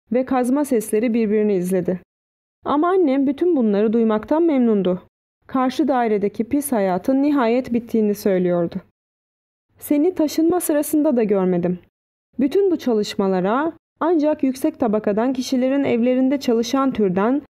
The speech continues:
uşağın, yani o kısa boylu, ciddi ifadeli, kır saçlı bey nezaret ediyor,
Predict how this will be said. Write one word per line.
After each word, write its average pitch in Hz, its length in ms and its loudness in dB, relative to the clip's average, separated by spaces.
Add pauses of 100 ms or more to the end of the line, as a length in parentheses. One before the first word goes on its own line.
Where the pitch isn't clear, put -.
(120)
uşağın, 220 560 0 (340)
yani 302 480 2
o 269 120 0
kısa 285 340 0
boylu, 208 500 0 (280)
ciddi 247 280 0
ifadeli, 226 800 0 (240)
kır 349 160 0
saçlı 285 480 -2
bey 254 200 2
nezaret 190 500 0
ediyor, 190 480 0